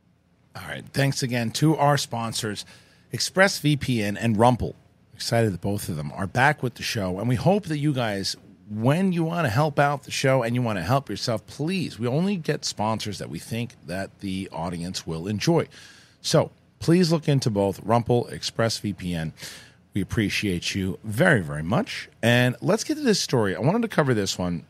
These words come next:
'cause this is interesting to me. There's a new report now. This is, again, from Comic Book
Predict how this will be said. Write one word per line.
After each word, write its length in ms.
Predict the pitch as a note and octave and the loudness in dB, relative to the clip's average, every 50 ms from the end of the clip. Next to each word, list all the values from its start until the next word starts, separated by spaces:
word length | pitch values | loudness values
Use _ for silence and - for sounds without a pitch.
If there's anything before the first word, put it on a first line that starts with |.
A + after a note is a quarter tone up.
| _ _ _ _ _ _ _ _ _ _ - - - | _ _ _ _ _ _ _ _ _ _ -16 -2 0
'cause 140 | A2 C#3+ | 2 2
this 140 | E3+ A3+ B3+ | 2 0 0
is 80 | C4+ B3+ | 0 0
interesting 440 | A#3 G#3+ F#3+ D#3+ C#3 - B2 G2+ F2+ | 0 2 0 -2 0 0 -2 -2 -2
to 120 | - G#2+ | -2 -4
me. 180 | F2+ D#2+ C#2+ C2 - - _ _ _ _ _ | -4 -4 -4 -6 -10 -16 _ _ _ _ _
There's 180 | C3+ C3+ B2+ B2 | 2 2 2 4
a 60 | C#3+ | 2
new 100 | E3+ A3 | 2 2
report 420 | A#3 F3 - - - D3 C3+ A#2 | 2 0 0 4 6 6 6 6
now. 360 | - F2+ F2 D#2 D2+ G2+ B2+ - _ _ _ _ _ _ _ _ _ _ _ - | 2 -2 -2 -2 -2 -4 -6 -6 _ _ _ _ _ _ _ _ _ _ _ -6
This 200 | D3+ D3 - D3+ | -4 -4 -2 0
is, 80 | C#3 | 0
again, 320 | C#3+ C3 C3 B2+ A#2 A2 G#2 | -2 0 2 0 0 0 -2
from 140 | - G2+ | -6 -10
Comic 380 | F#2 - A#2+ A2+ A2+ B2 A#2 - | -6 -2 0 0 0 0 -2 0
Book 300 | - A#2+ A2+ G#2+ - - | -2 -2 -2 -2 -4 -10